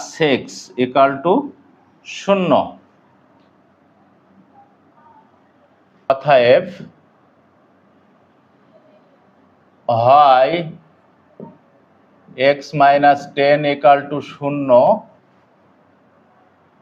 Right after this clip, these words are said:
অথবা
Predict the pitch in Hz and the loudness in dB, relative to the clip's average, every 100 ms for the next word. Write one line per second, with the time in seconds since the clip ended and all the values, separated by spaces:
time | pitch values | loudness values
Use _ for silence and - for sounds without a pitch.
0 | _ _ _ _ _ _ _ _ _ _ | _ _ _ _ _ _ _ _ _ _
1 | _ _ _ _ _ _ _ _ _ _ | _ _ _ _ _ _ _ _ _ _
2 | _ _ _ _ 117 127 135 139 135 123 | _ _ _ _ 0 0 2 0 2 4